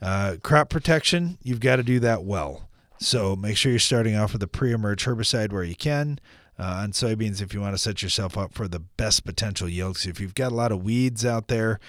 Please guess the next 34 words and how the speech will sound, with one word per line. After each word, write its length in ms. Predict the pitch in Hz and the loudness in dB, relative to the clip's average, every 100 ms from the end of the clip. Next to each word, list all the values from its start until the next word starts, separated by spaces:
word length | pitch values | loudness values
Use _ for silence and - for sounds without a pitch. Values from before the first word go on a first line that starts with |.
| - - - | -20 -20 -10
uh, 220 | 85 87 90 | -4 -4 -4
it's 260 | 92 107 - | -6 -6 -2
gonna 160 | 127 | 0
make 220 | 117 110 | 2 0
it 100 | 104 | -2
tough 220 | - 117 - | -2 -2 -2
for 100 | 98 | -2
that 240 | 92 82 | -4 -6
crop 320 | - 107 104 | -4 -4 -4
to 80 | 98 | -6
compete 380 | - 87 107 - | -6 -4 -6 -6
for 100 | 92 | -2
sunlight, 580 | - 131 120 113 110 - | 0 2 0 -2 -2 -6
for 120 | 98 | -6
water, 420 | 98 107 104 101 | -2 0 0 -4
and 240 | - 92 | -6 -10
for 160 | 87 85 | -10 -8
nutrients. 500 | 95 90 78 65 - | -6 -6 -8 -6 0
So 300 | - 104 95 - - - - - - | 0 2 -2 -6 -18 -20 -20 -12 0
with 280 | 117 110 | 2 0
fertilizer, 640 | - 165 175 160 165 185 104 | 2 6 6 6 6 4 4
I 140 | 131 | 4
would 160 | 151 - | 4 4
first 220 | 156 - | 4 4
suggest 680 | 143 113 117 135 - - 92 | 2 2 2 4 2 0 0
download 440 | 117 127 120 107 | 2 2 2 0
the 180 | 104 101 | -2 -2
Ag 180 | 113 - | -2 -2
P 160 | 113 | 0
H 180 | 104 - | 0 0
D 100 | 117 | -2
fertilizer 560 | - 113 113 104 113 131 | -2 -2 0 0 0 0
removal 360 | 117 98 92 82 | 0 0 -2 -2
app. 180 | 95 | -2